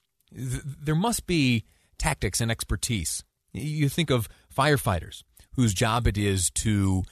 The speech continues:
uh, rush into and towards danger and to rescue people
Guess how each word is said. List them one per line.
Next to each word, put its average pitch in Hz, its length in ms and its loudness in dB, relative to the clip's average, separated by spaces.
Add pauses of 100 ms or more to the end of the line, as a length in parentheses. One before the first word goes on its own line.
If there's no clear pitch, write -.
(160)
uh, 110 260 0
rush 131 460 0
into 165 800 4
and 117 160 -2
towards 127 440 0
danger 117 520 -6 (960)
and 120 240 0
to 147 160 2
rescue 226 280 -2
people - 360 -6